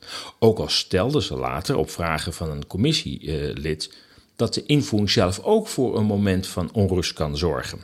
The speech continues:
Alles hangt af van het ontwerp, zei ze. Ja, de Kamer hechtte natuurlijk aan dat, dat, dat er nog een veto uitgesproken kan worden vanuit Nederland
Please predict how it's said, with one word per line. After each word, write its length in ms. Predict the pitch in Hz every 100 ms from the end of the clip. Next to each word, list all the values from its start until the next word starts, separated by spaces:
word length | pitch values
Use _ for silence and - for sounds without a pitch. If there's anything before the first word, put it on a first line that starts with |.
| -
Alles 280 | - 147 113
hangt 440 | 123 117 - - -
af 360 | 101 104 - -
van 220 | - 95
het 180 | 85 - -
ontwerp, 580 | 87 80 95 80 - - - - - - - _
zei 360 | 82 85 78 67
ze. 140 | 73 - - _ _ - _ _ _ - - - -
Ja, 80 | 123
de 80 |
Kamer 320 | 147 143 127 120
hechtte 240 | 135 127
natuurlijk 360 | 104 110 107 95
aan 140 | 98
dat, 140 | 98 -
dat, 300 | 104 104 - -
dat 180 | 110 -
er 60 |
nog 120 | 98 107
een 60 |
veto 460 | 98 190 196 170 104
uitgesproken 680 | 87 87 - - 85 80 80
kan 140 | 85
worden 280 | 82 87 -
vanuit 680 | - 110 104 156 135 - -
Nederland 880 | 80 87 90 82 73 69 113 -